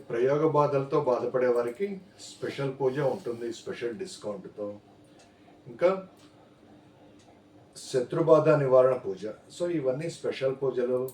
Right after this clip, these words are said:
మీకు స్పెషల్ రేట్స్‌తో చాలా డిస్కౌంట్‌కి చేయటం జరుగుతుంది. So, ఇంకా ఇవన్నీ పర్సనలైజ్డ్ రెమెడీస్ ఎవరికైతే కావాలనుకున్నారో వారందరికీ చాలా అతి తక్కువ ధరలో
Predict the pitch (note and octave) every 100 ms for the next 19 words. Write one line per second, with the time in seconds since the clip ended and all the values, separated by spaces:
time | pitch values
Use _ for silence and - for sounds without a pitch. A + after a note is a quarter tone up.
0 | - B2+ B2+ F#3+ F#3+ - - - - -
1 | G#2+ - C#3+ C3 B2+ B2 - C#3+ C3+ C3+
2 | C#3 - - - C3 C3 A2+ - B2 A#2+
3 | A#2+ D3 G3 F#3+ - - A#2 A2 A2 B2+
4 | F#2 F2 E2 - D3 - - - - -
5 | - - - - - - - - - -
6 | - - - - - - C#3+ C3+ B2 D3
7 | D3 D3 - - - - - - - -
8 | B2 B2 F3+ F#3 - - - D3 D#3 D#3+
9 | D#3 D3 B2 A#2+ A#2 C3 B2+ A2+ - B2+
10 | A#2 B2+ G#2+ G#2+ A2+ A2+ - G#2 A2 E3+
11 | F#3 - _ _ _ - _ C#3 B2 A2+
12 | A2+ A#2+ B2 C3+ C3 C#3 - _ - -
13 | - G#2+ A2 C3+ C#3 - - C3+ C3 B2+
14 | D3+ C#3 A#2 A#2+ E3